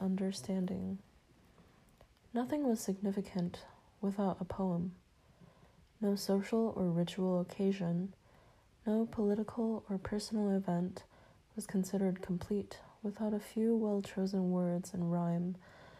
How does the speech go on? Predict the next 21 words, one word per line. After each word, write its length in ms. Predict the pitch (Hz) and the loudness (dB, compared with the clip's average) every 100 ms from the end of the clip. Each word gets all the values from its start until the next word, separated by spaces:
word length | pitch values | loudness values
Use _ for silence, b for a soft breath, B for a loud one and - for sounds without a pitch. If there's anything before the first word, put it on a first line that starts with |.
| B B - | B B -2
that 180 | 185 | -2
summarized 680 | - 240 254 220 196 196 202 | -2 0 2 4 4 0 -2
the 100 | 190 | -8
subtleties 760 | - 214 196 190 - 180 185 185 | -4 -2 -2 -2 -2 -2 -2 -6
of 60 | |
the 80 | 185 | -8
Chinese 500 | - 196 190 190 - | -4 0 2 0 -2
vision 300 | - 196 196 | -2 0 0
of 220 | 175 185 185 | 0 0 -2
reality 720 | 185 175 185 180 - - 196 B B B B B B _ | 0 0 -2 -4 -6 -6 -8 B B B B B B _
and 120 | 196 190 | 0 2
that 180 | - | 0
linked 440 | 196 214 247 - - - | 0 0 0 -6 -14 -4
this 220 | 196 - | -4 -4
vision 540 | - 202 202 180 190 | -4 -2 0 0 0
with 140 | 185 185 | -4 -4
the 80 | 190 | -4
beat 400 | 190 196 233 - - | -2 -2 -4 -10 -6
of 140 | 185 | -4
their 160 | 185 180 | -2 -2
hearts. 540 | 185 190 - - | -2 -4 -8 -16